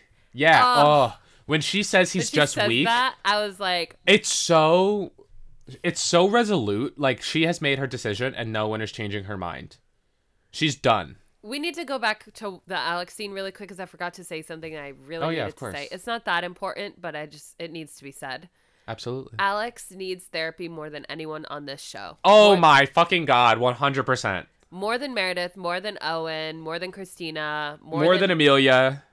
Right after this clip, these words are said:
Speaker 2: anybody on this show, Alex, number one person that should have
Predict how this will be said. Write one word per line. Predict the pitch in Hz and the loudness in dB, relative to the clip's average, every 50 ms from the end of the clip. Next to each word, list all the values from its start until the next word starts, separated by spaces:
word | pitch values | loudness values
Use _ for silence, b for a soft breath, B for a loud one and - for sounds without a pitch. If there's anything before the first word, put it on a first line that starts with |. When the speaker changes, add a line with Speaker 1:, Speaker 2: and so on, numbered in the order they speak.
| - | -2
Speaker 2:
anybody | - 302 311 311 302 311 269 220 262 240 233 233 | 2 2 2 2 0 -4 -6 -4 -4 -2 -2 -2
on | 214 208 214 | -4 -4 -4
this | 202 202 196 - | -6 -8 -8 -8
show, | - 196 175 180 190 - - | -6 -4 -4 -4 -4 -4 -2
Alex, | 165 165 180 180 185 - - - 185 | -2 -2 -2 -4 -6 -10 -16 -18 -18
number | 190 180 180 180 175 180 170 175 | -14 -10 -8 -8 -8 -6 -8 -8
one | 165 160 156 156 156 | -8 -6 -8 -8 -10
person | - 170 156 151 - - 151 | -12 -14 -14 -14 -14 -16 -14
that | 147 139 135 - - | -12 -12 -12 -12 -14
should | - - - 175 | -16 -10 -6 -6
have | 180 170 160 - | -6 -6 -8 -14